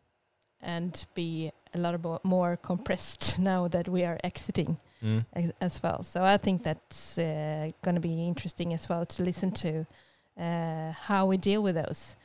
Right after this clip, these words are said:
Speaker 1: both failures and fun times and, and our successes.
Speaker 2: I think we both can have a homework for our next, uh, episode.
Speaker 1: Yeah.
Speaker 2: And, and kind of mark,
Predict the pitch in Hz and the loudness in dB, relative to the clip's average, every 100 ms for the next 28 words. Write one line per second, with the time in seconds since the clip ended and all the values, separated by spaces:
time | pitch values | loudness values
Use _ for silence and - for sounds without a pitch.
0 | _ _ - 175 175 - 185 190 196 202 | _ _ -4 -2 -2 0 0 2 2 0
1 | - 165 160 156 - - _ - 175 175 | -2 -2 -2 -2 -4 -10 _ -6 -2 0
2 | 180 170 170 - 160 160 147 - _ _ | 0 0 0 0 0 0 -2 -8 _ _
3 | _ _ - - - 156 156 151 160 160 | _ _ -14 -14 -6 -2 -2 0 0 -2
4 | 165 - 170 - - - - - - - | -4 -6 -10 -10 -10 -10 -12 -12 -14 -16
5 | - _ _ _ _ - 131 151 123 120 | -20 _ _ _ _ 0 2 4 6 6
6 | - _ 123 120 120 - - 113 104 98 | 4 _ 8 10 8 2 2 4 6 6
7 | 101 98 165 180 110 - - - 104 - | 8 8 8 6 2 0 -4 -4 -2 -4
8 | - - - - - - - 117 117 - | -6 -6 -8 -6 -4 -2 -2 -4 -4 -10
9 | - _ - 208 110 120 113 113 110 113 | -18 _ -4 2 4 4 4 4 4 6
10 | 113 131 135 127 - | 6 8 6 4 -2